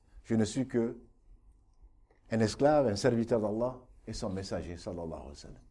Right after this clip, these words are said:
Son amour est une obligation. Les savants, ils ont divergé. Certains disent que c'est le mois de Safar. Pour ceux qui connaissent les mois, le précédent. D'autres ont dit non, c'est Ramadan.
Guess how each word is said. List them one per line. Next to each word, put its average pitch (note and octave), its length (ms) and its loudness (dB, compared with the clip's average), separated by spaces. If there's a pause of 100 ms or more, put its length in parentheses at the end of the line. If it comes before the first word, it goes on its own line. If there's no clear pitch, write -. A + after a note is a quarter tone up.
(760)
Son C3 200 6
amour G3+ 460 12
est C3 140 0
une D3 80 4
obligation. B2 560 0 (1200)
Les D3+ 140 8
savants, F#3 240 12
ils F#3 240 10
ont D#3 260 6
divergé. E3 760 8
Certains D#3 300 4
disent E3+ 200 8
que E3+ 80 6
c'est D#3+ 120 6
le D#3 60 8
mois E3 140 6
de D#3 60 4
Safar. D3 500 4 (1000)
Pour G2 140 -10
ceux A2+ 100 -2
qui G#2+ 140 0
connaissent B2 360 2 (420)
les B2 120 -2
mois, G2+ 220 0 (840)
le E2+ 80 -8
précédent. A2 500 0 (520)
D'autres D#3 220 10
ont E3 80 12
dit F3 140 8
non, A3 160 12
c'est G#3 140 6
Ramadan. C3+ 580 6